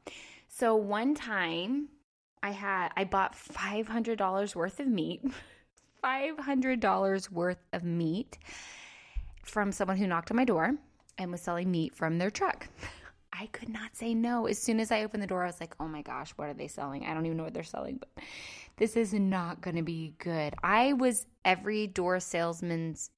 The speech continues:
dream, let me tell you. And, uh, yeah, so I bought five hundred dollars worth of meat, and I, I mean, I didn't think,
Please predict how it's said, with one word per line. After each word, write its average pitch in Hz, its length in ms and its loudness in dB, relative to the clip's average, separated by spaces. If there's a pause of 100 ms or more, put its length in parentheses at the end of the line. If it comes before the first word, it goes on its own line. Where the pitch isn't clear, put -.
(120)
dream, 160 540 -2 (800)
let 160 240 -6 (180)
me 151 420 -6
tell 143 240 -4
you. 117 240 -10 (840)
And, 175 720 0 (120)
uh, 165 880 0
yeah, - 220 -8 (160)
so - 320 4 (640)
I 185 300 2
bought 180 460 4
five 202 240 6
hundred 247 240 2
dollars 247 280 4
worth 294 200 0
of 330 60 2
meat, 202 320 2 (400)
and 175 720 0 (200)
I, 165 800 -2
I 262 80 8
mean, 277 220 6
I 262 100 8
didn't 294 400 2
think, 208 520 -2